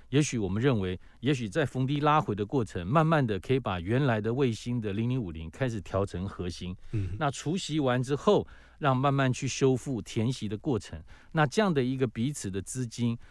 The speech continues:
Speaker 1: 从本息的概念，都可以达到一个多元性的策略性的配置。那当然还要看投资人的年纪，还有他的属于这个风险的胃纳，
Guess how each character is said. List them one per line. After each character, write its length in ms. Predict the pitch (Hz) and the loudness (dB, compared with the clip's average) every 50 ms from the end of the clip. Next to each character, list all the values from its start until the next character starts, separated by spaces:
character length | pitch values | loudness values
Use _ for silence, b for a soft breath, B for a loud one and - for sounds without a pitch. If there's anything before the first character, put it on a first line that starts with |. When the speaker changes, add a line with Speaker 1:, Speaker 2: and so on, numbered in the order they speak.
| b b b | b b b
Speaker 1:
从 260 | - - 120 131 156 - | -4 -2 -2 -2 -2 2
本 240 | - 165 120 101 90 | 2 2 2 2 0
息 320 | 80 - - - - 98 | -4 -4 -6 -6 -6 -6
的 140 | 110 120 120 | -4 -4 -4
概 240 | 98 - 170 147 123 | 2 2 4 4 6
念， 260 | 127 139 127 95 76 b b b b b b b | 6 6 4 4 0 b b b b b b b
都 160 | - 151 135 | 2 2 2
可 100 | - 135 | 4 0
以 60 | 117 | -2
达 220 | 104 - 104 101 | 0 -2 -2 -2
到 200 | 101 117 131 120 | 0 2 0 0
一 60 | 117 107 | 0 -2
个 100 | 110 101 | -4 -6
多 280 | - - 143 139 139 131 | -2 0 0 2 2 2
元 240 | 117 98 92 98 | 2 0 -2 -2
性 260 | 98 - - - 147 120 | -4 -6 -4 -2 0 0
的 120 | 104 95 | 0 -2
策 240 | - - - 165 139 | -4 -2 0 0 0
略 200 | 117 120 113 104 | 2 0 -2 -2
性 160 | - - 117 | -2 -2 -4
的 80 | 101 98 | -4 -4
配 220 | - - 139 113 | 0 0 0 0
置。 260 | 98 - 127 107 85 b b b b b b | 0 -2 -4 -4 -4 b b b b b b
那 80 | - 170 - | 2 2 4
当 200 | - 214 214 208 | 6 6 8 8
然 220 | 175 139 117 113 b b b b | 6 6 2 0 b b b b
还 140 | - 127 | 2 4
要 80 | 143 156 | 4 4
看 180 | 139 165 151 127 | 4 4 2 2
投 240 | - - 123 123 | 2 0 0 0
资 200 | 131 120 127 139 | 0 0 0 0
人 240 | 127 107 101 98 101 | 0 2 2 0 2
的 200 | 98 107 101 98 | 0 0 0 0
年 280 | 95 110 113 101 107 127 | 0 0 2 2 2 0
纪， 280 | 131 - 180 170 113 - b b b b b b b | 0 0 -2 -2 -2 -4 b b b b b b b
还 140 | - - 156 | -2 0 2
有 120 | 151 123 | 2 2
他 220 | 110 - - 147 143 | 0 0 0 0 2
的 100 | 139 123 | 2 0
属 280 | 107 - - 98 90 | -2 -4 -6 -6 -6
于 160 | 92 98 107 | -4 -4 -4
这 160 | 107 120 135 120 | -2 0 0 0
个 180 | 110 110 104 | 0 -2 -2
风 240 | 98 - 151 151 156 | -2 0 0 0 0
险 160 | - 123 90 | -2 -2 -4
的 80 | 92 101 | -4 0
胃 220 | 117 147 143 123 | 4 4 4 6
纳， 260 | 117 131 120 101 85 | 4 4 2 0 0